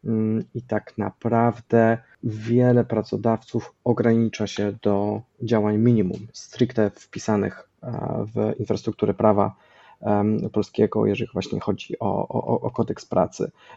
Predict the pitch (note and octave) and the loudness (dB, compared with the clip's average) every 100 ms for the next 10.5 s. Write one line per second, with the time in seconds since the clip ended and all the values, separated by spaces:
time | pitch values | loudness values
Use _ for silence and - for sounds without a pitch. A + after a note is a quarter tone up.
0 | - F#2+ - B2+ B2+ A#2+ B2 B2 A#2 A2+ | -6 -2 2 4 4 0 -2 -2 0 0
1 | A2 A2+ A#2 A2 A2 A2 - _ - A#2+ | 0 -2 0 2 2 0 -4 _ 0 2
2 | A#2+ B2 B2 - B2 A2+ A#2 G2+ G#2+ A2+ | 4 2 0 -4 -4 -4 -4 -2 -2 -2
3 | - - A2 A2 A2+ A#2 A2+ A#2 - - | -4 -4 0 0 0 0 -2 -4 -12 -20
4 | - A2 G#2+ G#2+ G#2+ - A2+ A2 - A#2 | -10 -4 -2 -4 -4 -2 0 0 -2 -2
5 | A2+ - - A2 G#2+ - A2+ G#2 A2+ A2 | -2 -4 -6 -4 -2 -2 -4 -4 -6 -6
6 | - - G#2 A2 C3 - - - A2 - | -8 -6 -4 0 -2 -4 -12 -8 -8 -6
7 | A#2 A2+ A2+ - A2+ B2+ - - F#2 - | -4 -2 -2 -2 -4 -2 -4 -4 -6 -2
8 | A#2 C3+ G#2+ - G#2 G#2 G#2 A#2 A2+ G#2+ | 0 2 -2 -4 -4 -2 2 2 2 0
9 | A2 A2 _ - - - A2 A2 A2+ A2+ | -2 -4 _ -20 -16 -4 -2 0 2 2
10 | A2+ A#2 A#2+ C3+ D3 | 2 4 4 4 2